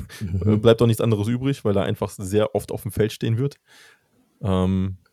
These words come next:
Speaker 2: aber ja, der Rest, der Rest ist für mich echt ein Fragezeichen und ich würd da, ja, mal nichts, nichts setzen, dass, dass da wirklich was Gutes bei rumkommt.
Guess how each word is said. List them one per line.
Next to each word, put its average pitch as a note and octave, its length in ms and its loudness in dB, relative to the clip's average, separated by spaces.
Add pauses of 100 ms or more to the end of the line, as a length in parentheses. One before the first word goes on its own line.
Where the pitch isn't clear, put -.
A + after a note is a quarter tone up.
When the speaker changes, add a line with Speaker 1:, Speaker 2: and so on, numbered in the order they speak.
(1080)
Speaker 2:
aber F2 520 0 (240)
ja, E2 180 -8 (100)
der F2+ 120 -4
Rest, - 300 -8
der F2 180 -8
Rest F#2 180 -8
ist - 80 -12
für - 140 -6
mich F2 220 -4
echt - 200 -10
ein F#2 40 -12
Fragezeichen F#2 760 -8
und - 420 -14
ich A2+ 300 -18
würd - 180 -8
da, F#2 260 -6 (1040)
ja, F#2+ 240 -8 (160)
mal G2+ 340 -4
nichts, A2+ 340 -4
nichts A2 240 -2
setzen, F#2+ 420 -4
dass, - 200 -10
dass G2 260 -6
da F#2+ 180 -2
wirklich F2+ 280 -6
was G2 160 -8
Gutes G2 260 -10
bei G2 120 -2
rumkommt. F#2 460 -8